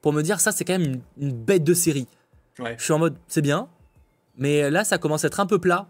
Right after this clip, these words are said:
Speaker 1: pour le troisième épisode, que ce soit dans la continuité. J'aimerais bien un peu plus de rebondissements, qu'on ait un peu plus de trucs, en dehors de juste, euh, ils ont tué Gaïa, quoi. Bon, en tout cas, voilà mon ressenti. Euh, donc, euh, bon, je sais que certains seront peut-être pas d'accord, d'autres oui. Je vois qu'il y a quand même pas mal de gens qui sont assez
Speaker 2: Mhm.
Speaker 1: d'accord. Pour moi, il manque un truc
Speaker 2: Ouais.
Speaker 1: pour que je sois en mode,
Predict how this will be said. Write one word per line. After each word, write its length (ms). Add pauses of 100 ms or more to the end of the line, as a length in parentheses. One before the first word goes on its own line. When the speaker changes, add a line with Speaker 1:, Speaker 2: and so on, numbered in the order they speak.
Speaker 1:
pour 160
le 60
troisième 320
épisode, 220
que 40
ce 60
soit 100
dans 60
la 80
continuité. 520
J'aimerais 220
bien 160
un 60
peu 100
plus 200
de 60
rebondissements, 840
qu'on 140
ait 40
un 80
peu 100
plus 220
de 200
trucs, 360 (420)
en 100
dehors 200
de 80
juste, 300
euh, 280
ils 140
ont 40
tué 140
Gaïa, 240
quoi. 180 (320)
Bon, 80
en 40
tout 80
cas, 100
voilà 220
mon 100
ressenti. 520 (260)
Euh, 720
donc, 300
euh, 80
bon, 200 (140)
je 60
sais 100
que 40
certains 200
seront 160
peut-être 140
pas 100
d'accord, 280
d'autres 200
oui. 100
Je 60
vois 80
qu'il 100
y 40
a 40
quand 80
même 60
pas 80
mal 120
de 80
gens 140
qui 220
sont 120
assez 120
Speaker 2:
Mhm. 60
Speaker 1:
d'accord. 260
Pour 80
moi, 100
il 60
manque 180
un 80
truc 300 (320)
Speaker 2:
Ouais. 160
Speaker 1:
pour 160
que 160
je 60
sois 80
en 20
mode, 320